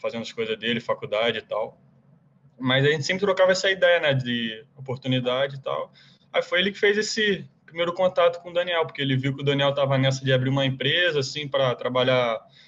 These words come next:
nesse ramo, né, do intercâmbio. Aí ele fez essa ponte. Aí entrou em con-, o, ele deu o contato do Daniel, tipo, trocou uma ideia com ele, e dali a gente foi conversando, né? Foi um processo, acho que, acho que o final de dois mil e vinte,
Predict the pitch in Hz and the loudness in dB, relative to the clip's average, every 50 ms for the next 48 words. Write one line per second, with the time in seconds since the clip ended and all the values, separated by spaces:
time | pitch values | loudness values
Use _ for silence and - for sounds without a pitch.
0 | _ _ _ 127 131 - 131 120 123 143 160 175 170 160 156 151 143 139 135 131 | _ _ _ -14 -8 -6 -4 0 0 0 0 0 0 -2 -2 0 0 0 0 0
1 | 131 127 127 131 - - 135 143 160 180 180 208 226 233 - _ _ _ _ _ | 0 0 -2 -2 -2 -2 -2 -2 -2 -4 -6 -8 -10 -10 -14 _ _ _ _ _
2 | _ _ _ _ _ _ _ _ _ - 147 147 147 156 170 175 180 180 175 175 | _ _ _ _ _ _ _ _ _ -12 -10 -8 -8 -6 -6 -6 -6 -8 -8 -8
3 | 170 - - 170 170 175 - - 185 185 - - 170 170 139 - - - - _ | -8 -6 -4 0 0 0 0 0 0 -2 0 0 0 0 0 -2 -8 -12 -14 _
4 | _ _ _ _ 127 127 131 135 139 139 135 135 147 143 135 - 143 139 139 135 | _ _ _ _ -6 -2 0 0 0 0 -2 -2 -4 -6 -4 -4 -4 -4 -4 -4
5 | 135 127 123 123 120 117 117 117 113 110 110 107 - 117 117 117 123 127 127 135 | -4 -6 -6 -4 -4 -4 -4 -4 -6 -6 -10 -10 -8 -6 -2 0 0 0 2 2
6 | 127 127 127 123 123 123 131 123 127 127 127 131 139 147 160 165 165 - - _ | 2 2 2 2 2 2 4 4 4 4 4 4 6 6 4 4 2 -2 -8 _
7 | - - _ 127 113 110 110 - - 120 120 117 - 123 123 123 123 120 123 123 | -20 -12 _ -8 -6 -6 -8 -10 -6 -4 -4 -2 0 2 2 4 4 4 4 4
8 | 127 127 - 143 135 143 156 180 190 196 202 208 214 - _ _ _ 156 147 147 | 4 4 2 0 0 0 -2 -4 -6 -10 -10 -12 -14 -20 _ _ _ -6 -2 -2
9 | 147 147 151 151 160 - - 175 - 175 170 185 180 - - 175 160 156 156 151 | 0 0 -2 -4 -6 -8 -10 -10 -6 -4 -4 -4 -4 -6 -6 -8 -8 -8 -8 -8
10 | 143 135 135 - 143 135 131 135 151 147 135 - 147 147 156 160 160 - - 160 | -8 -8 -8 -6 -4 -4 -2 -2 -2 -2 0 0 -2 0 0 -2 -4 -4 -2 -2
11 | 156 156 139 127 117 - - _ _ _ _ _ _ - - - - - - - | 0 0 0 0 -2 -4 -8 _ _ _ _ _ _ -18 -18 -18 -18 -20 -20 -20
12 | - _ _ _ _ _ - - - 120 - - - 131 120 120 123 135 139 143 | -20 _ _ _ _ _ -18 -14 -12 -12 -12 -8 -4 -2 0 2 4 4 2 2
13 | 143 143 135 127 131 139 135 139 131 135 - 120 127 139 160 170 175 170 - - | 2 2 2 4 4 4 4 4 2 0 0 0 2 2 2 0 -2 -4 -6 -6
14 | - 185 180 175 175 160 | -6 -6 -6 -6 -6 -8